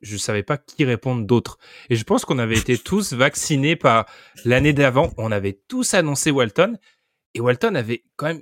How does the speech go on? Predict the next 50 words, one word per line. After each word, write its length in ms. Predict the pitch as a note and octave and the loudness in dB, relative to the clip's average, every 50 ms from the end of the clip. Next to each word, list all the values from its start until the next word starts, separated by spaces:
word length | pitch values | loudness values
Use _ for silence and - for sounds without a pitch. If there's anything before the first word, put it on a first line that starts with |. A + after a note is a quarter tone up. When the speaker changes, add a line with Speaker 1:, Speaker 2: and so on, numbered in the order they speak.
| - - | -14 -14
Speaker 1:
gardé 320 | A#2 G2+ C3 C3+ C3+ C#3+ | -4 -2 0 0 2 2
son 180 | C3+ - C3+ A#2+ | 0 -2 -4 -4
poste. 380 | - C3 A2+ - - - _ _ _ _ _ _ _ _ _ _ - | -2 -2 -2 -2 -6 -14 _ _ _ _ _ _ _ _ _ _ -10
Mais 240 | A#2+ A2+ A#2 A2+ A2+ | -6 -4 -2 -2 -2
vu 160 | G#2+ B2 D#3 | 0 -2 0
que 40 | D3+ | 0
j'avais 140 | C#3 B2 A#2 | 0 0 0
pas 120 | - B2 | 0 0
d'inspiration, 480 | B2+ B2 A2 - - A#2 G2+ - - C3+ | -2 -2 -4 -2 -2 -2 -2 -2 -4 -8
je 60 | C3 | -8
me 60 | A#2+ | -8
suis 160 | G#2+ - - A2 | -8 -10 -8 -8
dit 80 | G#2+ G#2+ | -6 -4
Walton. 280 | G#2 G2+ F#2+ - G2 - _ | -4 -6 -6 -8 -12 -10 _
Là, 140 | - C3 D3 | 0 2 2
je, 160 | D3 C3 A#2+ G#2+ - - - - - - | 2 2 0 -2 -4 -8 -20 -20 -14 -6
là, 180 | - B2+ D3 D3+ | -2 0 2 2
je 100 | C#3 C#3+ | 2 2
mets 140 | B2+ B2+ A#2+ | 0 0 0
tout 180 | - - D#3+ | -2 -2 -4
sur 200 | D#3 - - B2+ | -2 -2 -2 -2
le 100 | A#2 A2+ | -2 -2
compte 180 | A#2 - C#3 C3 | -2 -4 -4 -2
de 80 | A#2+ A2+ | 0 0
la 100 | G#2+ G2+ | -2 -2
chance, 280 | - - F2+ - - - | -4 -8 -14 -14 -16 -16
hein, 60 | - _ _ _ _ - | -20 _ _ _ _ -14
vraiment. 180 | G2+ F2+ E2+ - | -12 -12 -10 -8
Speaker 2:
Ah, 200 | - B2 - - - - | -6 -6 -4 -6 -4 0
hors, 160 | C#3+ C#3 - - | 0 2 2 4
hors 200 | D3+ C#3+ C3+ - | 2 2 2 0
plaisanterie, 540 | - C3 C3+ B2 A#2 A#2+ A2+ - - C#3 C3+ | 0 0 0 0 0 -2 -2 -4 -4 -4 -4
c'est, 160 | - - A2+ | -2 -2 -2
euh, 140 | A2 A2+ A#2 | 0 0 0
pour 180 | G#2+ - B2+ - | 0 -2 -2 -2
sourire. 280 | - C3 C3 E3+ F3+ | -2 0 0 2 2
On 100 | D3+ B2+ | 2 2
va, 140 | A#2 A#2+ A#2+ - | 2 0 0 0
on 60 | D3+ | 0
va 80 | C3+ C3+ | 0 0
rester 220 | D3+ C#3+ - F3 | 0 0 0 0
dans 80 | D3+ C#3 | 2 2
les 100 | C3 C3 | 2 2
coachs. 360 | - - G3+ A3+ - - - | 2 2 2 2 0 -2 -4
T'avais 200 | - C#3+ B2+ C#3 | -2 0 0 0
quand 120 | C3+ - D#3+ | 2 2 0
même 100 | E3+ F3 | 0 0
aussi 240 | E3 D#3 - - E3 | 0 -2 0 0 0
annoncé, 420 | D3+ D3+ D3 C3+ - - F#3 F3+ | 0 0 -2 -4 -2 0 0 2
euh, 360 | E3 C#3 B2+ B2 A#2+ A#2 A2+ | 4 4 4 4 4 2 2